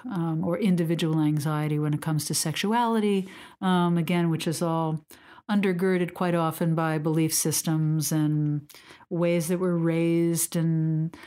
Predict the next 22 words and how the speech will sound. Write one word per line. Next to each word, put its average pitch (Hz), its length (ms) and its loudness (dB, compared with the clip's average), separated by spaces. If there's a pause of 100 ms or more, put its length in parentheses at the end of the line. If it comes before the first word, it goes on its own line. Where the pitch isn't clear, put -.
(240)
shaped 170 760 -2
socioculturally 160 1700 -2
and 151 80 0
all 147 160 2
that 147 200 -2
stuff. 139 240 -4
So - 160 0
I'm 220 80 2
helping 247 320 0
people 220 200 -2
kind 208 220 0
of 160 100 0
break 175 280 0
all 175 180 0
that 160 300 -2
down, 160 600 2
just - 220 -6
take 180 180 -2
a 160 60 0
look 160 300 -2
at 165 180 0
it, 165 180 -2